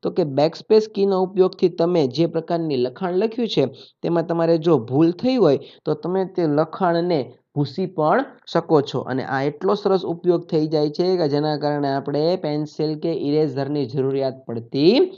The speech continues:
નથી. પછી તમને કીધું છે આવી ઘણી બધી અલગ અલગ પ્રકારની સ્પેશિયલ કીઝ જોવા મળે છે,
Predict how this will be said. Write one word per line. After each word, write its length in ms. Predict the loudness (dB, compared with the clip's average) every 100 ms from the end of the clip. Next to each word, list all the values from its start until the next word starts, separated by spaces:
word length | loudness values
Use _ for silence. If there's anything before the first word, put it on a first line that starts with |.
| -6 0
નથી. 640 | 4 6 6 2 -6 -8 _ -10
પછી 180 | -4 -4
તમને 300 | -4 -4 -4
કીધું 300 | -8 -6 -6
છે 140 | -4 -6
આવી 260 | -4 -4
ઘણી 260 | -4 -4 -2
બધી 240 | -2 0
અલગ 280 | 0 0 0
અલગ 200 | -2 -2
પ્રકારની 480 | -6 -4 -2 -2 -4
સ્પેશિયલ 540 | -4 -6 -4 -2 -4
કીઝ 260 | -2 -6 -4
જોવા 200 | -2 -2
મળે 260 | 0 -2 -2
છે, 280 | -4 -6